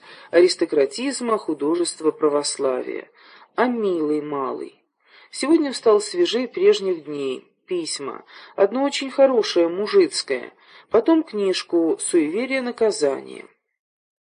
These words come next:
Приехали Иван Иваныч и Милый Николаев. Приходили Серёжа Попов и Андрей Тарасов. Я слаб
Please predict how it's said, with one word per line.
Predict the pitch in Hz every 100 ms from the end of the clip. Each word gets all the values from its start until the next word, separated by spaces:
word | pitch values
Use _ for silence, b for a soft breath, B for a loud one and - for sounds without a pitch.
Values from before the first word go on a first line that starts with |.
| _ _ _ _ _ _ _ _ _ _ _ -
Приехали | 226 285 330 247
Иван | 214 247 240
Иваныч | 170 170 156 147 - -
и | 165
Милый | 185 240 226
Николаев. | 190 - 147 131 123 107 - - B B B B
Приходили | 180 190 190 170 175 170
Серёжа | - 165 156 160
Попов | - 156 247 269 -
и |
Андрей | 156 160 233
Тарасов. | 226 185 143 131 - - - - B B B B B
Я | 190 247 247 -
слаб | - - 220 262 269